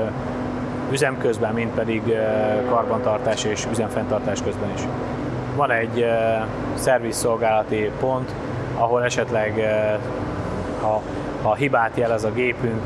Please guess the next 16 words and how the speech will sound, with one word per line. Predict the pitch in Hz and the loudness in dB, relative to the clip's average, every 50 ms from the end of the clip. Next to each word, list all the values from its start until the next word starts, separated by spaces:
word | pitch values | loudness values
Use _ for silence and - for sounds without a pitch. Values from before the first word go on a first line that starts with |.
| 123 - | -4 -4
akkor | - 110 107 - 117 104 | -2 -4 -2 0 -2 -2
tudunk | - - 120 117 107 107 | 0 -2 -2 -2 -2 0
kommunikálni, | - 139 135 127 123 120 113 113 - 117 113 110 113 113 110 107 107 - - - - - - - | 0 0 0 0 0 0 0 0 2 2 2 2 0 0 0 -2 -2 -4 -4 -6 -6 -4 -4 -2
visszajeleznek, | 143 143 131 - - 131 120 113 110 110 110 110 104 113 107 104 101 101 104 - - - - - - - - - - - - - - - - - | -2 0 0 2 2 2 2 4 2 2 2 2 0 0 0 2 0 0 -2 -4 -4 -6 -4 -4 -4 -4 -4 -4 -4 -6 -6 -6 -6 -6 -6 -4
figyelik | - 156 147 139 123 117 113 - | -2 0 2 2 2 2 2 0
a | 117 104 | 0 0
gépeinket, | 123 147 156 151 156 143 139 135 127 123 135 127 123 117 - - - - - - | 2 2 2 2 2 0 0 0 0 0 2 2 2 2 0 -4 -6 -6 -2 0
ezáltal | 131 135 131 131 123 123 123 - 131 127 123 120 120 | 0 2 4 4 4 2 2 2 2 4 4 4 2
a | 120 | 2
termelésből | 127 139 135 131 120 120 117 117 113 113 107 - - 123 117 117 117 117 113 113 113 123 127 127 127 127 127 123 - - - - - - | 2 4 4 4 2 2 0 0 0 0 -2 -2 -4 -4 -2 -2 0 0 0 0 0 2 2 2 2 2 0 -2 -6 -6 -6 -6 -4 -2
nem | 123 123 120 | 0 0 2
esnek | 113 110 - - 120 110 - - | 2 0 0 0 -2 -2 -2 0
ki | 117 117 | 0 0
idők, | 113 110 120 120 123 123 - 120 | 0 0 0 0 0 -2 -2 0
mivel, | 117 113 113 113 110 110 - - | 0 2 4 4 4 2 0 -2
ö, | - | -4